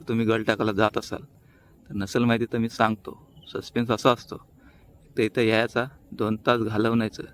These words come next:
म्हणजे असं आता राहुला बघा, तिथं काठी आहे, राहुलची नजर बघा, त्यांनी बरोबर तर सुतागं बघते आता. जसा त्याचा सूत खायतो असं सारखं जाईल पुढं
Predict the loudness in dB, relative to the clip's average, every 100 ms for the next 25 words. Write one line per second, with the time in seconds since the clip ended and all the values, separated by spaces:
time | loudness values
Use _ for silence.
0 | -16 -6 -2 -2 -2 0 2 2 0 -2
1 | -6 -12 -20 -20 -20 -20 -8 -4 -2 0
2 | 0 0 -2 -8 -20 -20 _ -20 -6 0
3 | 0 0 -4 -16 _ _ -4 0 2 2
4 | 0 -4 -12 -20 -20 -20 -20 -20 -20 -20
5 | -20 -20 -16 -6 -2 0 0 -2 0 0
6 | 2 2 0 -4 -12 -6 2 6 6 6
7 | 4 0 -2 -14 -20 -20 -20 -20 -20 -20
8 | -10 -4 -4 0 4 6 4 2 0 2
9 | 2 0 -20 -20 -20 -10 -8 -2 -2 -2
10 | -6 -2 -2 0 -2 -4 -2 -2 0 2
11 | 0 0 0 0